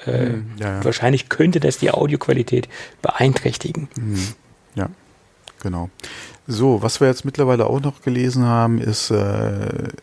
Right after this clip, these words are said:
Speaker 2: Apple Care gibt's ja auch für das Gerät,
Speaker 1: Mhm.
Speaker 2: beziehungsweise generell für die AirPods, ja. Äh, neunundfünfzig Euro.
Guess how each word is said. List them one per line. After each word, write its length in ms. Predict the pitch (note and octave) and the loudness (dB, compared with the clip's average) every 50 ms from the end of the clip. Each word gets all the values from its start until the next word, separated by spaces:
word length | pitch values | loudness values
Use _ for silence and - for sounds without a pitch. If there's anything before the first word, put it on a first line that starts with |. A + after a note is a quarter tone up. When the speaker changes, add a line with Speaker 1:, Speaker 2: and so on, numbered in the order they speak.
| _ _ _ _ | _ _ _ _
Speaker 2:
Apple 260 | - A#2+ A2+ - C#3+ B2 | -2 0 2 2 2 0
Care 440 | - - C3+ B2 A#2+ A#2+ B2 C3 - - | 2 2 2 4 4 4 4 2 0 -2
gibt's 220 | A#2 - - - | -4 -4 -2 -2
ja 80 | A2 G#2+ | 0 0
auch 160 | G#2 A2 - | 0 0 -2
für 100 | - - | -4 -2
das 200 | A2+ A2 G#2+ - | -2 -2 -2 -4
Gerät, 400 | - - - G#2 G#2+ A2 - - | -6 -4 -2 -2 -2 -2 -4 -8
Speaker 1:
Mhm. 520 | - _ _ _ - - - - - - - | -14 _ _ _ -20 -20 -20 -20 -20 -2 2
Speaker 2:
beziehungsweise 460 | D3 B2+ B2+ D#3+ D#3+ A#2 G#2 G#2 G2 G2 | 4 6 6 6 6 6 6 6 6 4
generell 340 | G#2 F#2+ F#2+ F#2 F#2 G2 | 4 4 6 4 4 4
für 120 | G2 - A2+ | 2 2 0
die 120 | G2 F#2 | 0 0
AirPods, 440 | E2+ F2+ - - F2+ E2+ - - - | 0 0 -2 -2 -4 -4 -4 -4 -4
ja. 200 | F#2 F2 E2+ F2+ G#2 - - - - - - - _ - | -2 -2 -2 -2 -4 -8 -14 -20 -20 -20 -20 -20 _ -2
Äh, 260 | - F#2 F2+ F2+ F2 F2+ | 0 2 4 4 4 4
neunundfünfzig 680 | F2+ G2 G2 G#2+ A2 - B2+ A#2+ - - - G#2 - | 4 4 4 4 2 0 -2 -4 -2 -4 -6 -2 0
Euro. 420 | - G2 G#2 G#2+ A#2 B2+ C3+ D3 | 2 2 2 2 2 0 -2 -4